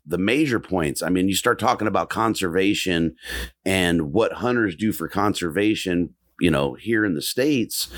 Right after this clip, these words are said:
um, we're the number one contributor to conservation. We are the,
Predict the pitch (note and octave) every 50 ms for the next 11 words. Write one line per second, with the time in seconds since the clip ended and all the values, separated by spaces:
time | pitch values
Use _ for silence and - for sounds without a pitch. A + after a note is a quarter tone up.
0 | - - - - - - - _ - - F#2 F2+ E2 C#2 C2 A#1+ G#1 G#1+ A#1 F#2+
1 | C3 D#3+ C#3+ A#2 E2+ E2+ F2+ G2 A2 A#2 A#2 G#2+ G#2+ G#2 F#2+ G2 G2+ G2+ G2+ -
2 | - F#2 E2 - - - G2 F2 D#2 E2+ D2+ D2+ D2+ D2+ C#2 - - - G2+ F#2+
3 | E2 - F2+ E2 E2 D#2+ - D2+ C#2+ D#2 D2+ D2 - E2 D#2+ E2+ F#2 F#2+ F#2 F2
4 | F2 D#2 D#2+ D2 C#2